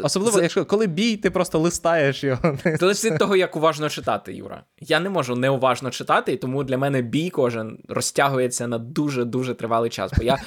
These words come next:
Speaker 2: не можу гортати, раптом я щось пропущу.
Speaker 1: Це правда. Чи є щось, Микита, що ти ще хотів обговорити?
Speaker 2: Е, так. І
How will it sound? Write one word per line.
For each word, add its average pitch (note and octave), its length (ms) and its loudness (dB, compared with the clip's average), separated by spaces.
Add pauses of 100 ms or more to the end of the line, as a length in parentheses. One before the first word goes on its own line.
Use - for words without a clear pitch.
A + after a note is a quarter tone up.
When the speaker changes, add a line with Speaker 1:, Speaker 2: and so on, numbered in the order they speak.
(180)
Speaker 2:
не D#3 180 4
можу F#3 380 2
гортати, C3 460 2
раптом B2 280 0
я C#3 120 2
щось C3+ 200 -8
пропущу. C3+ 600 -4 (1400)
Speaker 1:
Це - 100 -6
правда. A2 340 0 (500)
Чи - 120 2
є G3 100 4
щось, D#3+ 180 2
Микита, B2 300 0
що - 120 -2
ти A2+ 100 0
ще A2+ 120 0
хотів G#2+ 260 0
обговорити? - 680 -2
Speaker 2:
Е, D3+ 340 2
так. - 460 0 (200)
І C3+ 100 -2